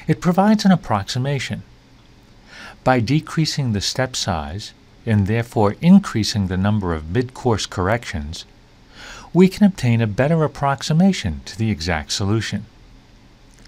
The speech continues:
This figure illustrates Euler's method with step size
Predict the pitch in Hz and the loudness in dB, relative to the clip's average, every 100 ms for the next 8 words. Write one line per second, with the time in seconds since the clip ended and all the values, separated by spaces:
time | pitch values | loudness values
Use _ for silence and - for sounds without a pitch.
0 | - - - - 208 - - 151 117 117 | -20 -20 -20 2 2 2 0 -2 0 -4
1 | - 131 139 123 - 113 104 - 123 127 | -2 -4 -4 -4 0 0 0 -4 -2 0
2 | 147 113 - 98 80 - 90 104 - 120 | 0 -2 0 -2 -2 -4 -6 -8 -6 -6
3 | - - - 156 - 101 87 92 - | -2 -2 -2 -2 -2 -2 -2 -4 -6